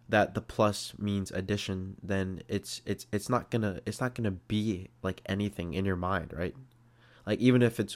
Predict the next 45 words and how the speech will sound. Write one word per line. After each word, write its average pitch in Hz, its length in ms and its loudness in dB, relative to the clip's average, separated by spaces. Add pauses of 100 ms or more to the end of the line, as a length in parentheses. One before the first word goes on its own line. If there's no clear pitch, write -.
(100)
one 107 240 2
plus - 280 -2
two 113 220 2
is 98 100 2
in 98 120 -4
front 107 200 0
of 95 100 -2
you, 95 220 -2 (420)
you're 123 120 4
not 139 160 4
gonna 113 140 2
know 113 80 4
what 113 120 2
that - 160 -4
plus - 300 0
means - 420 -8
unless 104 320 0
you 98 140 -2
know 101 160 4
what 95 180 2
the 82 80 -6
plus - 340 -2
means, 80 220 -6
unless 98 240 0
you 98 80 -2
have 101 200 4
a 95 40 -2
concept 101 760 -2 (340)
of 98 160 0
what 98 160 0
the 98 80 -6
plus - 340 -2
means 95 240 -2
in 95 140 -6
your 92 100 0
mind. 90 400 -2 (1300)
Now, 107 320 4 (1400)
with 123 180 4
that 131 180 2
same 123 200 4
thinking, 101 460 0
you 98 80 2
know, 98 160 2
you 101 180 0
can 95 400 -4